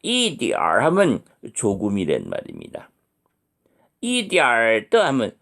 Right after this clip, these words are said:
자그마한 이란 뜻이 되는데요. 또 저는 경소입니다.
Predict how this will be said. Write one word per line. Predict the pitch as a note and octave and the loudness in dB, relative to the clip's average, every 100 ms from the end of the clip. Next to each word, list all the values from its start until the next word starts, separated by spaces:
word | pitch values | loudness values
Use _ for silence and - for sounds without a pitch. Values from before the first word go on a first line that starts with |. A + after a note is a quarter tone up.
| _ _ - | _ _ -14
자그마한 | G#2 G#2+ G#2+ G#2 F#2+ E2 D#2+ A2+ F#3 - _ _ _ _ - | -6 -4 0 0 0 0 -2 -2 -2 -6 _ _ _ _ -12
이란 | D#2+ C#2 | -10 -10
뜻이 | - C#2+ C#2+ | -12 -12 -8
되는데요. | C#2+ C2 A#1+ A1+ A1+ D2+ C#3 D#3+ | -6 -6 -8 -8 -2 0 0 0
또 | - G2+ | 0 -2
저는 | F#2 E2 E2+ | 0 -4 -4
경소입니다. | D#2 D2+ D2+ C2 A#1 F2+ D3 | -6 -6 -6 -8 -4 -2 -2